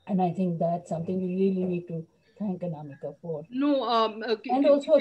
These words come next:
Speaker 2: I don't
Speaker 1: collective, as I
Speaker 2: want this
Speaker 1: said.
Speaker 2: to turn into a mutual thing, but I do take this opportunity because, you know, life is short.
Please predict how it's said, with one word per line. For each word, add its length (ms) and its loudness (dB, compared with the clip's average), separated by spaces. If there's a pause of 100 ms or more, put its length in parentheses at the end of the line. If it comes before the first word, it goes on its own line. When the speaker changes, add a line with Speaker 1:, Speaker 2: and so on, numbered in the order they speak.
Speaker 2:
I 100 8
don't 80 2
Speaker 1:
collective, 380 2
as 40 -4
I 20 6
Speaker 2:
want 240 4
this 180 4
Speaker 1:
said. 80 -12
Speaker 2:
to 160 0
turn 260 4
into 240 2
a 60 2
mutual 540 0
thing, 340 0
but 140 -4
I 240 2
do 380 6
take 220 0
this 180 -2
opportunity 640 0
because, 320 0
you 80 -6
know, 100 -4
life 420 2
is 120 -6
short. 540 -4